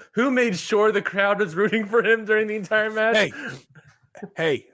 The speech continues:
Speaker 2: hey, he's a worker. He's a
Speaker 1: He's a
Speaker 2: real
Speaker 1: worker.
Speaker 2: worker.
Speaker 1: Good.
Speaker 2: He,
Speaker 1: I love it.
Speaker 2: he, he should be a champion. He is awesome. I love Rush. He's been one of the best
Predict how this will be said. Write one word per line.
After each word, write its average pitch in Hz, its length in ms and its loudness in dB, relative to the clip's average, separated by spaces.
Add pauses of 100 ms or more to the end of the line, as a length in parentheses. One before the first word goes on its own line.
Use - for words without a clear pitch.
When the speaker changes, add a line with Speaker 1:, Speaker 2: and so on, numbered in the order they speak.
(100)
Speaker 2:
hey, 139 380 -6
he's 147 240 -6
a 151 140 0
worker. 135 600 -4 (180)
He's 160 240 0
a 175 100 2
Speaker 1:
He's 160 80 2
a 208 80 2
Speaker 2:
real 175 380 2
Speaker 1:
worker. - 0 -
Speaker 2:
worker. 143 600 -4 (360)
Speaker 1:
Good. 269 220 2
Speaker 2:
He, 277 180 2
Speaker 1:
I 175 100 2
love 254 240 0
it. - 140 -8 (400)
Speaker 2:
he, 240 540 2 (180)
he 226 460 0
should 190 240 -4
be 196 120 -2
a 226 60 -2
champion. 131 480 -8 (180)
He 254 640 0
is 208 160 0
awesome. 196 560 0 (100)
I 247 180 4
love 202 340 2
Rush. 123 400 -10 (180)
He's 254 240 2
been 208 340 -2 (540)
one 233 220 2
of 247 100 2
the 214 60 0
best 190 300 0